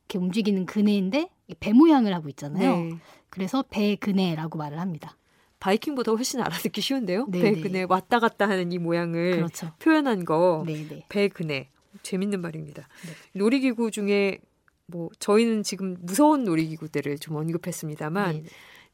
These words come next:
Speaker 2: 티비에 가장 아마 특히 로맨스를 다루는 티비 드라마에 가장 많이 나오는 놀이기구는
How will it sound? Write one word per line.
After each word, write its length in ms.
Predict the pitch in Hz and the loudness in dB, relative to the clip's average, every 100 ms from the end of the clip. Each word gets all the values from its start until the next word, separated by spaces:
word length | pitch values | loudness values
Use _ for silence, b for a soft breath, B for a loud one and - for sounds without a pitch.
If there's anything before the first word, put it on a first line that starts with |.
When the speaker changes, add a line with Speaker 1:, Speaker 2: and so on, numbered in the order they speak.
| - | -2
Speaker 2:
티비에 340 | 359 370 359 | 2 4 4
가장 380 | 320 - 214 214 | 2 -4 -2 -2
아마 240 | 185 170 | -2 -4
특히 640 | 160 - - - 254 214 - _ _ - | -8 -12 -12 -4 -2 -2 -6 _ _ -4
로맨스를 640 | 175 208 330 330 294 226 | 0 4 4 2 0 0
다루는 560 | 196 170 165 156 156 160 b b - | -2 -4 -4 -4 -8 -12 b b -8
티비 260 | 285 262 | -4 -2
드라마에 380 | - 202 190 180 | -2 -2 -2 -4
가장 360 | - 170 220 190 | -6 -4 -4 -2
많이 240 | 165 170 | -2 -2
나오는 320 | 175 170 170 | -2 -2 -2
놀이기구는 720 | 165 175 175 165 160 156 151 | -2 -2 -2 -4 -6 -8 -8